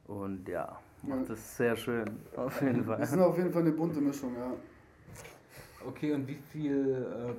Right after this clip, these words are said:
Speaker 3: Platz nehmen dann so die Lemmy Winks in eurem Leben mit Bachelor und Arbeit und sowas ein? Also wie viel Zeit könnt ihr so investieren?
Speaker 1: Master.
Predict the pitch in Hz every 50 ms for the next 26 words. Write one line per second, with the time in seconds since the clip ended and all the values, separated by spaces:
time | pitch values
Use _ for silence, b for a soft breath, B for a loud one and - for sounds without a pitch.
0 | - - - 127 127 127 - 127 123 135 165 175 165 165 165 170 165 160 151 151
1 | 160 165 160 156 156 156 156 - 160 143 131 139 139 139 143 143 143 139 - -
2 | - - - - - - 123 120 120 120 123 135 139 151 147 143 143 135 131 127
3 | 123 123 123 - - 120 123 - - - - 123 123 123 120 - - 113 110 113
4 | 113 110 110 110 - 110 110 120 120 120 113 117 113 113 107 107 107 107 107 107
5 | - 110 117 143 165 - b b b b b b b b b b b - 117 110
6 | 110 113 120 117 - 131 127 - 123 113 117 - - 123 120 120 117 113 120 107
7 | 107 104 107 107 - - 127 143 170 - - - - - 120 113 120 123 135 143
8 | 147 - - - - -